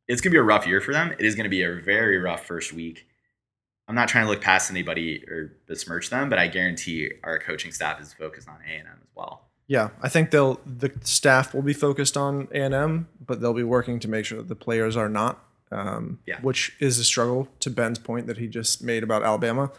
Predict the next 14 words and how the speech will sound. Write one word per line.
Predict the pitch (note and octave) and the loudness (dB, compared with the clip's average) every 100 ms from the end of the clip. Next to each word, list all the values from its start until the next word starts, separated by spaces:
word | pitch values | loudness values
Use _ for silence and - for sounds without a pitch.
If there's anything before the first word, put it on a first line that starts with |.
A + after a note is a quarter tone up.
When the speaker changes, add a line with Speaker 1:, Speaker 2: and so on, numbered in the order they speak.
| - _ _ _ - | -20 _ _ _ -2
Speaker 2:
There's | B2+ A#2 | 0 0
players | C#3 C3 B2 | 2 2 2
looking | B2 B2 | -2 -2
ahead | A2 A2 | -2 -2
to | A#2+ | -4
the, | A#2+ - | -4 -6
to | - C3+ | -4 0
the | C3 | 2
N | B2 | 2
F | A#2 | 4
L, | C3 G#2+ G#2 | 4 4 0
and | - G#2 | -4 -2
there's | G#2+ - | -2 0
coaching, | D#3+ D3 C3 | 2 2 0